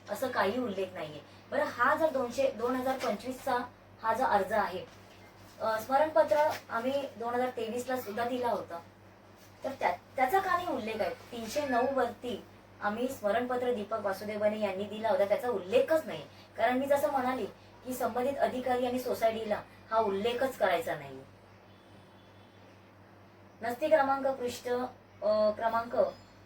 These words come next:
एक्कावन्न ते सत्तावन्न, त्याच्यामध्ये श्री नारायण वासुदेव बने, सौ पूजा विजय हांदे,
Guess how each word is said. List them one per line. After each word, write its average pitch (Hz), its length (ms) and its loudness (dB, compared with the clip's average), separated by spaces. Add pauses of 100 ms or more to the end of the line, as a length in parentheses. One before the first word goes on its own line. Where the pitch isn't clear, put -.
(100)
एक्कावन्न 294 500 2
ते 285 200 2
सत्तावन्न, 190 720 0
त्याच्यामध्ये 247 640 0 (400)
श्री 226 140 -10
नारायण 220 360 2
वासुदेव 247 340 0
बने, - 300 0 (480)
सौ 220 140 -2
पूजा 226 440 -2
विजय 220 260 -2
हांदे, 180 400 -4